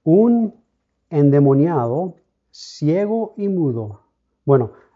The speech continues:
aquí el ejemplo es con un en-, endemoniado, pero quiero que miremos el orden, porque esto es lo que tomó mi atención.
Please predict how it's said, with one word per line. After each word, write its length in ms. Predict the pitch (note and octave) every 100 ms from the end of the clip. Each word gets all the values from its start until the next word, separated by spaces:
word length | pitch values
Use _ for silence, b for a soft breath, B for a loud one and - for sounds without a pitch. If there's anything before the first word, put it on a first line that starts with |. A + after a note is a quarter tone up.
| -
aquí 280 | C#3 G#3+
el 100 | G#3
ejemplo 400 | F#3 G3+ F#3+ G3+
es 140 | F#3+ -
con 160 | F3
un 300 | E3+ F3 G3+
en-, 280 | D#3+ C#3+ - E3
endemoniado, 960 | C3 B2 A#2+ B2+ B2 C3+ F#3+ G#3+ G#3 b b _ D#3
pero 220 | C#3+ -
quiero 340 | E3 F#3 G3
que 140 | - G#3
miremos 760 | A3 A#3 F#3 C3+ C3+ - _ _ -
el 240 | D3 D3+ _ _
orden, 800 | - F3+ F3 D3+ C#3 A#2 G#2 G2 _ _ _ _ _ _ _ _ _ _ _ _ _ _ _
porque 200 | C3+ -
esto 200 | D3 -
es 60 | E3
lo 100 | D#3
que 100 | D3+
tomó 320 | D3 C3 C3
mi 160 | C#3+ C3+
atención. 580 | B2+ B2+ - A2 A#2+